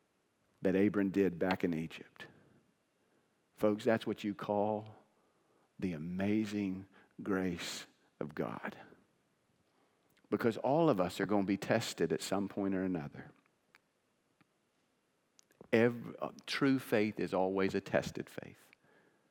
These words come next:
But here's the real message of this narrative. <laughs> Even the great heroes of faith, the great men of faith like Abraham,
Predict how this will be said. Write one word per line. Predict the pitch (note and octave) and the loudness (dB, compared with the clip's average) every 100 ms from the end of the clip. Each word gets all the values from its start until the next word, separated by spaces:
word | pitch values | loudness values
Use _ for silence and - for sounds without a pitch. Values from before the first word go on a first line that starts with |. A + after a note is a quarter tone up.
| _ _ _ _ _ _ _ _ | _ _ _ _ _ _ _ _
But | G#2 | 2
here's | - D3 D3+ B2+ | 4 4 4 4
the | A2 | 2
real | G#2+ B2+ A#2+ | 4 4 6
message | A#2 G#2 - F#2 E2+ | 4 2 2 -2 0
of | E2 | 0
this | F#2 - | -2 0
narrative. | F#2 F2 E2 - C#2 D2 - - _ - - | 0 0 -2 -8 -14 -14 -20 -20 _ -8 -4
<laughs> | G2+ C3+ - - - - - - - - _ | -4 -6 -16 -20 -20 -20 -20 -20 -20 -20 _
Even | A2 B2 B2+ A#2+ | 4 6 6 4
the | F#2 | 2
great | E2 D#2+ G2 G#2 G#2 | -4 0 4 4 2
heroes | - A2 G#2 G2 F#2 | 0 2 2 2 0
of | F#2+ | -6
faith, | - D#2 C#2 C2 - - | -4 -4 -4 -10 -20 -10
the | F2 | -8
great | D#2 F#2 F#2+ - | 0 4 4 2
men | G2 F#2+ | 0 0
of | F2+ | -2
faith | - F2+ E2+ - | 0 0 0 -2
like | D#2+ D#2+ E2+ | -4 -2 -2
Abraham, | E2 E2 E2+ D2+ | -2 -6 -12 -12